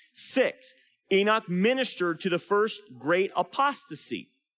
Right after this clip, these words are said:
There was rampant apostasy before the flood,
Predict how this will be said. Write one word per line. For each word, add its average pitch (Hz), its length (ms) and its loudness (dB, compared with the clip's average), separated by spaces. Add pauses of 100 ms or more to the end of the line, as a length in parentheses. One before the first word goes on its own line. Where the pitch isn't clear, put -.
(840)
There 170 120 2
was 160 160 0
rampant 147 720 0
apostasy 180 800 -2
before 143 400 -2
the 160 80 0
flood, 202 460 0